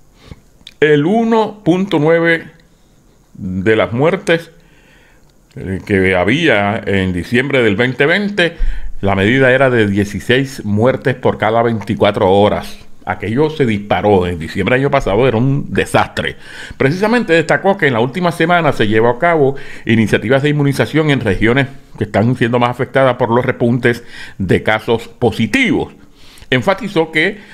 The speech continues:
al garantizar que una semana de vacunación, se vacunaron siete mil doscientas personas, en su mayoría residentes del área oeste.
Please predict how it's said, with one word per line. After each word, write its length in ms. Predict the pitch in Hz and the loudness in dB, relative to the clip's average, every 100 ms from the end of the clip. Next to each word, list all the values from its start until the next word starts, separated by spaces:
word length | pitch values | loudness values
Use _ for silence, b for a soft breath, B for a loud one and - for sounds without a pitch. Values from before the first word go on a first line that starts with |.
| B | B
al 200 | 120 117 | -2 0
garantizar 640 | 117 117 110 107 127 160 | 2 0 -2 -2 0 0
que 140 | 160 160 | 0 0
una 140 | 170 | 0
semana 460 | 165 143 151 165 160 | 0 0 2 2 2
de 120 | 151 | 2
vacunación, 800 | 139 139 123 - 147 135 131 143 | 2 0 0 2 2 2 0 -2
se 100 | - | 0
vacunaron 440 | 95 98 98 131 135 | 0 2 0 0 0
siete 300 | 123 113 104 | -2 0 2
mil 140 | 120 | 2
doscientas 360 | 127 127 123 131 | 0 0 -2 -2
personas, 380 | 120 156 156 | -2 0 0
en 80 | 143 | 0
su 80 | 127 | 0
mayoría 420 | 127 120 110 123 | 0 2 2 2
residentes 580 | 123 110 107 101 107 107 | 0 -4 -2 -2 0 0
del 180 | 98 92 | 2 2
área 240 | 101 101 | 2 2
oeste. 500 | 107 127 117 - - | 4 2 0 -10 -12